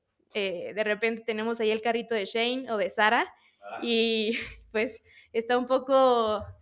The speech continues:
Speaker 1: difícil el, el contenerse, ¿no? Pero también aquí esto de las metas, la educación financiera y de las emociones va a servir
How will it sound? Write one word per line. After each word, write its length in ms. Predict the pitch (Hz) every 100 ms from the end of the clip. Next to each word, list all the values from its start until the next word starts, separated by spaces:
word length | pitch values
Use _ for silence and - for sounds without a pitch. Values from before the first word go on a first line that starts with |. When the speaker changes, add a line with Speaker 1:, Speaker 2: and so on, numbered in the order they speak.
| - - - -
Speaker 1:
difícil 1040 | 240 247 247 254 247 277 262 247 220 190 208 -
el, 320 | - 214 220 220
el 200 | 226 220
contenerse, 720 | 233 226 233 233 247 240 220
¿no? 240 | 208 226 254
Pero 160 | 247
también 320 | 240 233 247
aquí 380 | 254 - 220 254
esto 200 | 262 269
de 120 | 285
las 220 | 240 190 202
metas, 580 | 220 247 247 233 233 226
la 240 | 196 196
educación 480 | 202 196 185 220 226
financiera 720 | 247 208 196 202 214 220 202
y 140 | 196
de 160 | 190 185
las 180 | 180 214
emociones 520 | 202 202 233 233 220
va 100 | 233
a 40 |
servir 520 | 233 247 233 220 285